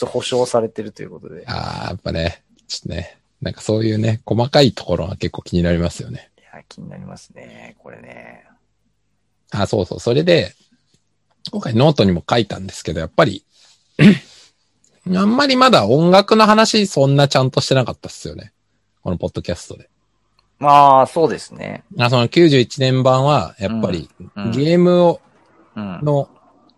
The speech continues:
Speaker 2: ビージーエムをめちゃくちゃいっぱい使ってるよねっていう。
Speaker 1: うん。
Speaker 2: けど、二千二十年版ほとんどないねっていう。
Speaker 1: うん。そうなんですよね。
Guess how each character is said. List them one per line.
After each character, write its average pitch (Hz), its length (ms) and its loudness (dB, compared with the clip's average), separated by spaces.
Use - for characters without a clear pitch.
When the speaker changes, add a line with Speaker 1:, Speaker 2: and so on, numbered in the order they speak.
Speaker 2:
ビ 139 180 0
ー - 20 -2
ジ 131 160 0
ー 139 140 2
エ 135 40 2
ム 104 200 -2
を 82 260 -10
め 98 140 -8
ち 127 80 -4
ゃ - 20 -6
く - 60 -10
ち - 100 -4
ゃ 120 40 0
い 113 40 -2
っ 110 60 -12
ぱ 107 120 -4
い 101 80 -8
使 - 180 -8
っ 101 100 -2
て - 140 -6
る 104 80 0
よ 82 100 -6
ね 71 120 -16
っ - 40 -20
て - 80 -20
い 107 120 -20
う。 - 100 -20
Speaker 1:
う 95 80 -16
ん。 80 380 -16
Speaker 2:
け 170 120 -2
ど、 123 100 -2
二 104 140 -2
千 143 180 -2
二 98 140 -2
十 104 120 -6
年 101 140 -4
版 95 80 -2
ほ 104 140 -4
と 139 100 -2
ん 127 60 -4
ど 90 100 -4
な 82 140 -8
い 76 80 -14
ね - 180 -18
っ - 140 -20
て - 60 -20
い 95 120 -20
う。 107 60 -20
Speaker 1:
う 101 60 -14
ん。 90 280 -14
そ 113 260 -8
う 107 40 -6
な 87 80 -8
ん 76 80 -18
で - 80 -20
す - 120 -20
よ - 120 -20
ね。 92 320 -20